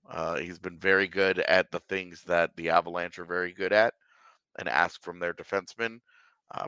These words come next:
breaking pucks out of their own zone, skating through the neutral zone, transition, transition, transition. And that's where, that's where I think Barron's, uh, profiles as, like, a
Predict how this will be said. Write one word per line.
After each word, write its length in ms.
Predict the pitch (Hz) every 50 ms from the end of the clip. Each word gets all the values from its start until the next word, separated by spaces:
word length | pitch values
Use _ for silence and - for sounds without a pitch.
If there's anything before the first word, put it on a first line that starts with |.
| -
breaking 300 | - 92 92 - - - _
pucks 260 | - 95 87 - - 95
out 120 | 90 90
of 100 | 85 85
their 180 | - 85 82 82
own 160 | 80 78 80
zone, 420 | - - 101 107 110 107 104 95 90
skating 340 | - - - 87 85 80 80
through 160 | _ - 80
the 60 | -
neutral 360 | 80 87 98 98 92 101 98
zone, 480 | 92 - 101 98 92 92 95 95 92 87 _
transition, 640 | - 87 82 78 76 87 85 - - 92 90 87 82 _ _ _ _ _ _ _ -
transition, 640 | - - 92 85 87 90 85 - 87 85 87 85 80
transition. 640 | - - 82 85 82 - - - - - - - _ _ _ - -
And 500 | 90 98 98 95 95 92 90 85 80 76 _ _ - - _ - - - _ _ _ _ _ _ _ _ _ _ _ _ _ _ _ _ _ _ -
that's 340 | 120 117 117 110 - - -
where, 520 | 107 110 110 107 104 101 101 98 90 - _ -
that's 240 | 113 110 107 -
where 180 | 101 104 104 95
I 60 | 98
think 260 | 95 - 101 82 -
Barron's, 560 | - - 90 90 90 90 85 - - - - - - -
uh, 140 | 87 87 85 -
profiles 480 | - 95 92 87 - 87 80 80 78 80
as, 100 | 76 -
like, 140 | 80 - _
a 60 | -